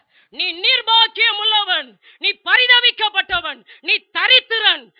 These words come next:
நீ குருடன், நீ நிர்வாணி." ஏன்? நீ குளிரும் இல்லாம, அனலும் இல்லாம, வெதுவெதுப்பான வாழ்க்கை வாழுகிறபடியால் உன் வாழ்க்கையில நிர்பாக்கியம்,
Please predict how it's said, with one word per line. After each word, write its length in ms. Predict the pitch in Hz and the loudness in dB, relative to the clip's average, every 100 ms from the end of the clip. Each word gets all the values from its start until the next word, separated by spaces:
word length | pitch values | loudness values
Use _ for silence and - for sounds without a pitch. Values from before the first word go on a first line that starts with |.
| _ | _
நீ 300 | 285 427 - | -4 -4 -4
குருடன், 640 | 370 466 523 480 370 247 _ _ | -12 -6 4 4 4 -4 _ _
நீ 240 | 240 294 | -12 -12
நிர்வாணி." 800 | 269 269 440 453 440 359 285 196 _ _ | -12 -4 -2 -2 -4 -6 -10 -20 _ _
ஏன்? 460 | 240 453 440 277 _ _ _ | 0 2 2 -2 _ _ _
நீ 240 | 214 247 233 _ | -20 -20 -20 _
குளிரும் 540 | 359 466 453 392 349 | -6 0 0 -2 -8
இல்லாம, 460 | 330 302 285 277 - _ 262 | -8 -8 -10 -12 -16 _ -6
அனலும் 480 | 339 427 453 440 381 | -2 0 0 -2 -4
இல்லாம, 400 | 359 320 285 247 _ _ 208 | -6 -8 -10 -12 _ _ 0
வெதுவெதுப்பான 880 | 403 453 440 403 370 370 320 320 | 2 2 2 0 -4 -6 -8 -6
வாழ்க்கை 400 | 285 349 349 339 | -8 -10 -4 -4
வாழுகிறபடியால் 760 | 302 311 330 311 285 277 277 220 - _ | -4 -8 -8 -12 -14 -10 -10 -10 -18 _
உன் 280 | 349 330 | -16 -12
வாழ்க்கையில 560 | 285 415 427 392 320 269 _ | -6 -6 -4 -4 -4 -6 _
நிர்பாக்கியம், 920 | 247 440 554 508 494 466 370 339 262 | -2 2 2 4 2 0 -6 -10 -12